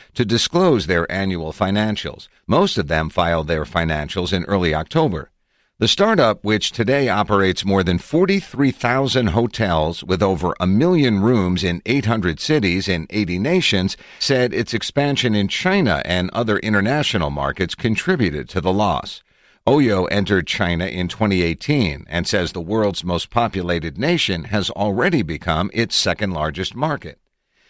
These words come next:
These markets constituted thirty-six point five percent of the global revenues,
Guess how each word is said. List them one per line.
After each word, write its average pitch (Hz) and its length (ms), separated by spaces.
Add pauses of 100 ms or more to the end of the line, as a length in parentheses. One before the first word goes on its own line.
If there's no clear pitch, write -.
These 202 380
markets 131 540
constituted 101 880
thirty-six 170 640
point 104 320
five 98 340
percent 95 580
of 85 120
the 92 80
global 98 440
revenues, 98 680